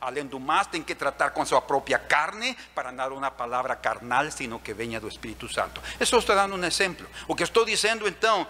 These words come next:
é que é preciso que antes de que o Senhor nos herde todo o que Ele nos tem prometido, seremos tratados primeiro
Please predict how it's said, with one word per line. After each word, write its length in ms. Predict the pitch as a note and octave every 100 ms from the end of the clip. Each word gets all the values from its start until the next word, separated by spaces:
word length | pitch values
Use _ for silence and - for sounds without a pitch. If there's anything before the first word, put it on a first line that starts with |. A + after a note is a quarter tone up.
| - -
é 140 | G#3+ F#3+
que 140 | G#3+
é 60 | A3
preciso 800 | A3+ G#3+ - C4 C4+ G#3+ F3 D3 - -
que 240 | F#3+ F#3+ G3
antes 460 | G3+ C#4+ D4 - F#3
de 100 | G#3
que 120 | G#3+
o 60 |
Senhor 460 | G3 G3 F#3+ A3 A#3+
nos 240 | A3 F#3+ -
herde 480 | A#3+ A#3+ G#3 D#3 C#3 - -
todo 240 | - C4 B3+
o 60 |
que 100 | B3
Ele 140 | A3+ G#3+
nos 160 | G3+
tem 120 | - G#3+
prometido, 640 | G3 F3+ F3 A#3 B3+ B3 A#3
seremos 540 | - F#3+ F3 F#3 F#3 -
tratados 520 | E3 D3+ - F3 F3
primeiro 540 | - F3 F3 D#3 D#3+